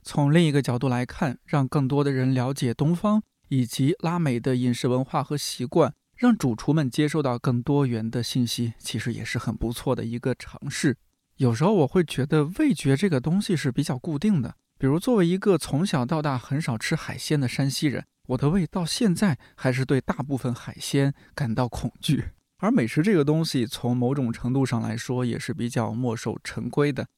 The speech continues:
比如每一种菜系都会有他们需要遵循的一些教科书一样的准则。在这样的前提下，每一次不同的探索和碰撞都显得特别有意思。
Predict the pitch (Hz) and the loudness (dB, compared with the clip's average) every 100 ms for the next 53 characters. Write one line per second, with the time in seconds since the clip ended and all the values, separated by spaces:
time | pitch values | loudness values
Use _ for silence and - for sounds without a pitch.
0 | _ - 117 117 120 139 _ - 113 120 | _ -8 -6 -2 -2 -4 _ -2 0 0
1 | 131 117 - 131 127 - 113 - 123 - | -2 -6 -4 -2 -2 -2 -4 -2 -2 0
2 | 139 117 - - 123 113 117 135 120 123 | -2 -2 -6 -6 -4 -2 -4 -2 -2 0
3 | 139 139 135 113 113 120 117 120 - 127 | 0 0 -2 -4 -2 -2 -2 -4 -4 -4
4 | 127 - 113 - 143 127 165 156 113 107 | -4 -4 -6 -4 -4 -2 0 0 0 -2
5 | - - - - - _ _ - 190 - | -6 -8 -8 -12 -14 _ _ -4 -4 -4
6 | - 277 190 117 117 - - 113 113 117 | -2 2 2 0 -2 -6 -6 -4 -6 -6
7 | - _ - - 131 104 104 123 160 - | -8 _ -20 -6 0 0 0 -2 -2 -2
8 | 175 170 156 117 120 123 - 165 131 117 | 0 0 -2 -2 0 -2 -4 -2 -2 -2
9 | 113 - 120 - 160 120 139 120 _ - | -6 -6 -8 -4 -2 0 0 -2 _ -8
10 | 196 131 120 - 254 143 117 98 113 110 | -6 -4 -4 -2 2 2 2 0 -4 -4
11 | - - | -6 -14